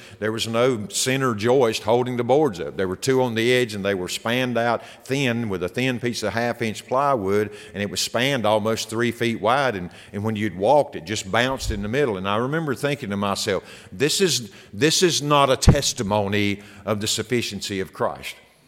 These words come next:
And it's, and it's a bad reflection on Christians, followers of Christ, that they would do such shoddy work or un-, un-, uh, unprofessional, as it were,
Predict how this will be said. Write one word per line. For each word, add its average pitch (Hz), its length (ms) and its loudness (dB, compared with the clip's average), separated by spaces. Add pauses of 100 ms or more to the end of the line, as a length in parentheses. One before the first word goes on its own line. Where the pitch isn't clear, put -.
(380)
And 101 100 -4
it's, 95 160 -4
and 113 200 -6
it's 110 160 -6
a 120 60 2
bad 139 420 4
reflection 127 640 0
on 117 220 0
Christians, 117 720 0
followers 127 840 2
of 104 120 -2
Christ, 104 380 2
that - 140 -10
they 120 160 2
would 110 200 -6
do 135 160 0
such - 360 -2 (120)
shoddy 120 840 2 (160)
work 113 580 6 (180)
or 113 320 4
un-, 143 300 0 (240)
un-, 139 220 0 (420)
uh, 87 140 -10 (120)
unprofessional, 131 1040 2
as 110 220 4
it 117 160 2
were, 113 360 6